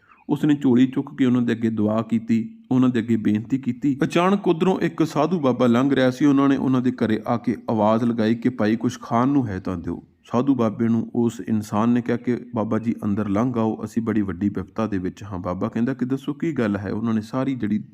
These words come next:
ਆਪਣੀ ਬੀਤ ਰਹੀ ਸੀ ਦੁੱਖ ਦੀ ਘੜੀ ਬਾਬੇ ਨਾਲ ਸਾਂਝੀ ਕੀਤੀ। ਬਾਬਾ ਕਹਿੰਦਾ "ਕੋਈ ਗੱਲ ਨਹੀਂ, ਮੈਂ ਦਵਾਈ ਦਾਰੂ ਵੀ ਜਾਣਦਾ ਹਾਂ।" ਬਾਬੇ ਨੇ ਆਪਣੇ ਥੈਲੇ ਦੇ ਵਿੱਚੋਂ ਕੁਛ ਕੱਢ ਕੇ ਬੱਚੇ ਦੀ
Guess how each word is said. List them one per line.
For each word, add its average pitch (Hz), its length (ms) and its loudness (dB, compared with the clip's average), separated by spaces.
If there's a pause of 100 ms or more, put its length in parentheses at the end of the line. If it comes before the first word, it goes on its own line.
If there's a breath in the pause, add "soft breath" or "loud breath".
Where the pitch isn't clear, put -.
ਆਪਣੀ 104 360 -2
ਬੀਤ 107 340 -2
ਰਹੀ 117 160 2
ਸੀ 104 140 -6
ਦੁੱਖ 113 260 -2
ਦੀ 113 140 -2 (100)
ਘੜੀ 101 220 0 (460 loud breath)
ਬਾਬੇ 131 280 2
ਨਾਲ 123 180 2
ਸਾਂਝੀ 117 320 -2
ਕੀਤੀ। 98 340 -6
ਬਾਬਾ 101 300 -2
ਕਹਿੰਦਾ 123 220 0
"ਕੋਈ 120 200 0
ਗੱਲ 92 260 -4
ਨਹੀਂ, 98 120 -6 (540 soft breath)
ਮੈਂ 139 200 4
ਦਵਾਈ 123 300 4
ਦਾਰੂ 117 260 2
ਵੀ 113 100 2
ਜਾਣਦਾ 95 400 -2
ਹਾਂ।" 104 140 -6
ਬਾਬੇ 101 320 0
ਨੇ 127 120 2 (120)
ਆਪਣੇ 123 300 0
ਥੈਲੇ 123 340 0
ਦੇ 139 100 2
ਵਿੱਚੋਂ 107 320 -2
ਕੁਛ 101 180 -6
ਕੱਢ 131 260 -2
ਕੇ - 140 -2
ਬੱਚੇ 104 360 0
ਦੀ 107 160 -4